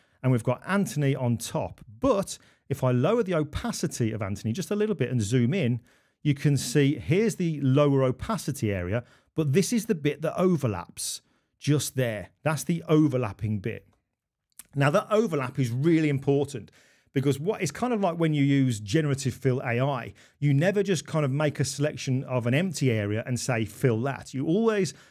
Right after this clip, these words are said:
overlap part of the picture so that the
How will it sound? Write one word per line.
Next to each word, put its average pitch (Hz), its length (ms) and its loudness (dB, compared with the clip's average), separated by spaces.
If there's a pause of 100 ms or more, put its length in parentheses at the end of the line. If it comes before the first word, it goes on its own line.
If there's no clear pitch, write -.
(200)
overlap 160 920 2 (440)
part 139 320 0
of 135 60 -4
the 131 80 -4
picture - 420 -4
so 131 180 0
that 135 180 -4
the 127 280 0